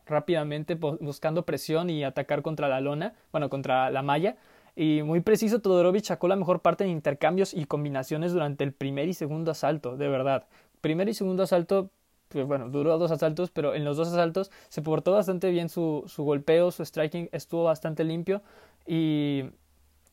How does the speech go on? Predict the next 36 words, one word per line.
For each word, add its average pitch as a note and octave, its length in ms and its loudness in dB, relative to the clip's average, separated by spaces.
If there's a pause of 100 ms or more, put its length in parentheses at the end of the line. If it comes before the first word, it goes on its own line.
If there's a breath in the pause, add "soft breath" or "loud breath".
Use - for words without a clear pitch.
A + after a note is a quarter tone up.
(200)
este, D#3+ 880 -2
en D#3+ 140 -4
el D3+ 80 -2
segundo E3+ 260 2
asalto F3 340 4
derribó D#3+ 640 4 (100)
y D#3 120 -6
castigó D#3+ 400 0
con F3 100 -2
ground E3 220 2
and D#3+ 100 -2
pound E3+ 220 6
y F3 60 2
consiguió C#3+ 380 -2
T D#3+ 140 -2
K - 80 -2 (180)
O. D3+ 140 2 (300 soft breath)
Fue D#3 200 2
algo, D#3+ 640 4 (600 soft breath)
una G3 140 4
actuación F#3 320 2
bastante, F#3+ 600 4
bastante F#3 380 2
bien F#3 240 4
para G#3 140 10
un F#3+ 100 2
debut, F3 400 4
sobre D#3+ 300 0
todo F#3+ 160 2
por G#3+ 160 4
los E3+ 180 2
números F#3 320 0
que F3+ 100 0
lanzó D3 280 -2
esta F#3 240 -2
pelea. C#3+ 400 2